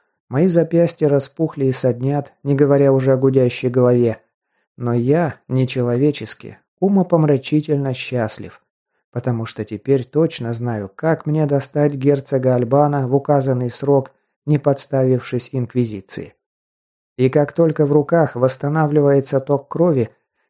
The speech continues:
я коротко без замаха бью Дерека в живот, добавляю сцепленными кистями по шее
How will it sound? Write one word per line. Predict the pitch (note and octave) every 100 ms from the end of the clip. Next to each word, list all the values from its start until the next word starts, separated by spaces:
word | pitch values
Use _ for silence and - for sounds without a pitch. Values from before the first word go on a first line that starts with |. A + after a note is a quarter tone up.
| -
я | B2+ C3
коротко | - G3+ F3+ - D#3
без | D3+ C3+
замаха | C3 C#3+ F3+ E3 D3+
бью | C3 E3
Дерека | C3+ D3+ D#3 C#3+ C#3+
в |
живот, | C3+ C3+ B2+ B2+ B2 _ _ _ -
добавляю | C3 B2+ C3 C3+ C3+ B2+
сцепленными | - C#3 C3 C3+ C3 B2+
кистями | B2+ B2+ - C3+ C3
по | B2 A#2+
шее | - D#3 D3+ C#3